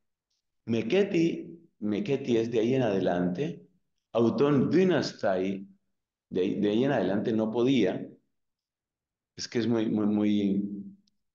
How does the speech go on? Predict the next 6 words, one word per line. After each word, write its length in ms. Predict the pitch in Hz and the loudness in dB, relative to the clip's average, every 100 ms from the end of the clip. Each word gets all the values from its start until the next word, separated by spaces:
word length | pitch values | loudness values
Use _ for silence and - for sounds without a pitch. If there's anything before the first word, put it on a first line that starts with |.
| _ _ | _ _
eh, 380 | - - - - - - - - | -16 -12 -10 -12 -14 -12 -8 -4
propiamente 520 | 226 196 170 165 160 | -4 0 0 0 0
meketi 460 | 131 98 131 127 135 | -2 -2 -2 -2 -4
significa 520 | 123 101 95 110 123 | -2 -2 -2 -2 -4
ya 160 | 110 113 | -2 -2
no. 400 | 110 92 71 - | 0 -2 -4 -10